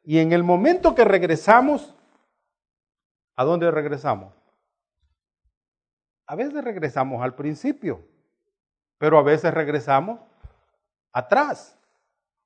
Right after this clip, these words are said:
O sea, ¿por qué? Porque todo este tiempo lo hemos perdido. Porque este, todo este tiempo no lo aprovechamos, porque este, todo este tiempo estuvimos en desobediencia y todo este tiempo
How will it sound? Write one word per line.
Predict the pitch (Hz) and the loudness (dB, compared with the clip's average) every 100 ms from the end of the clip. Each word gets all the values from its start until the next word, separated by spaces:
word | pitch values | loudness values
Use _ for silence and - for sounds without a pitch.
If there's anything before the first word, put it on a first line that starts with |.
| _ _ _ | _ _ _
O | - 131 | -14 -2
sea, | 190 185 | 2 2
¿por | 156 - | 0 2
qué? | 226 | 2
Porque | 220 127 143 | 2 -4 -6
todo | 139 170 | -2 0
este | 185 185 | 0 0
tiempo | 143 175 190 175 | -2 -2 -2 0
lo | 160 | 0
hemos | 180 170 | 0 -4
perdido. | - 139 143 208 131 - _ _ _ _ _ | -4 -6 -4 -6 -6 -12 _ _ _ _ _
Porque | 156 143 | -6 -2
este, | 175 185 | -2 0
todo | 185 190 | 4 4
este | 190 190 | 4 0
tiempo | 156 175 208 196 202 214 - _ | -2 0 0 2 -2 -2 -6 _
no | 139 151 185 | -2 4 6
lo | 202 | 6
aprovechamos, | 196 180 165 175 165 202 | 6 0 0 0 0 0
porque | 202 170 165 | -4 -4 0
este, | 160 190 | 0 0
todo | 185 - 185 | -2 0 2
este | 190 196 180 | 2 2 -2
tiempo | 180 190 202 - 165 | 0 0 0 -2 -2
estuvimos | - 151 147 226 240 202 | -4 -6 -4 -4 -4 -6
en | 196 | -6
desobediencia | 160 143 143 135 165 220 240 214 | -8 -6 -4 -4 -2 -4 -4 -4
y | 170 | -4
todo | 175 185 | -4 -6
este | 190 165 | -6 -8
tiempo | 185 185 160 123 117 | -2 -2 -2 -8 -8